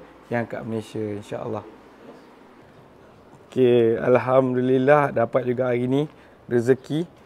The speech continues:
Ah, apa? Habis dalam dua puluh enam rial. Okey, jom, ah, kita tengok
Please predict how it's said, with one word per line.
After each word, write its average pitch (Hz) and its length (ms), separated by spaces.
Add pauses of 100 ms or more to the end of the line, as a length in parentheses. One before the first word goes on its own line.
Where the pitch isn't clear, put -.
(320)
Ah, 113 1120
apa? 165 240 (600)
Habis 135 400
dalam 135 480
dua 135 80
puluh 135 280
enam 139 360
rial. 131 440 (100)
Okey, 123 220
jom, 135 240
ah, 113 160
kita 117 240
tengok 123 320